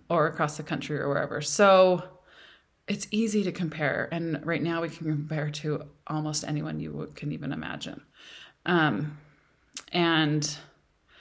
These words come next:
usually online, on the internet, people are putting their best, like, except for me today with my <laughs> makeup all kind of crazy. Um, most people get on and put their best out there,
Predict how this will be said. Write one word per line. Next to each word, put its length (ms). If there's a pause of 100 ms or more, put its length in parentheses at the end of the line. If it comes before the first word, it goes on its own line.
(400)
usually 440
online, 600
on 140
the 140
internet, 600 (500)
people 300
are 140
putting 340
their 140
best, 640 (420)
like, 240
except 300
for 100
me 200
today 360
with 220
my 100
<laughs> 120
makeup 340
all 340 (340)
kind 200
of 180 (220)
crazy. 560 (420)
Um, 520 (760)
most 240
people 260
get 180
on 220
and 160
put 140
their 100
best 300
out 160
there, 300